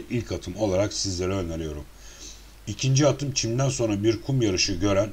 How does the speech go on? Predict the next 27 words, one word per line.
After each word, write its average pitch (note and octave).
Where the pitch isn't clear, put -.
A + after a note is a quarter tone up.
ve F2
de E2
Bursa'da F#2+
bin F2+
iki F2+
yüz G#2+
kumda E2+
start -
aldı E2
şartlı F2
dörtte G2+
ve A2
de, G#2
e, E2+
kazanma F#2+
başarısı E2+
gösterdi. E2+
Tecrübeli F#2
jokeyimiz E2+
Ahmet F2
Çelik G#2
de F2+
üstünde. F2
Mutlaka F#2
bunu G#2
da G#2+
kuponumuza F2+